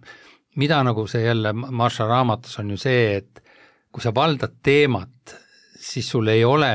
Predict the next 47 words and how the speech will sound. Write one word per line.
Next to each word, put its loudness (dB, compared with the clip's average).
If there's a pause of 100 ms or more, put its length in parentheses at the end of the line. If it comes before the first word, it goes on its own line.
mingisugused -6
käsulauad -2
ja 0
asjad, -8
„Ai, 0
ma -4
ei -6
tohi -2
seda -6
teha, -4
ai, 0
ma -4
pean -2
seda -6
tegema“, -6
ei -6
ole, -6
sa -6
oled -8
kohal -2 (460)
ja -14
sa -10 (100)
tajud, -2
mida, -2
mida -4
kasutada. -8 (640)
Jah, -2 (120)
need -4
tihtipeale -2
on 0 (540)
sama 0
küsimus, -6 (260)
kas -4
see -4
on -2
hea 0
koht -2 (100)
lõpetamiseks -2 (140)
või -2
on -4
midagi -4
veel. -10 (520)
Ja -4
kui 0
inimene 0
ütleb, -6
et -14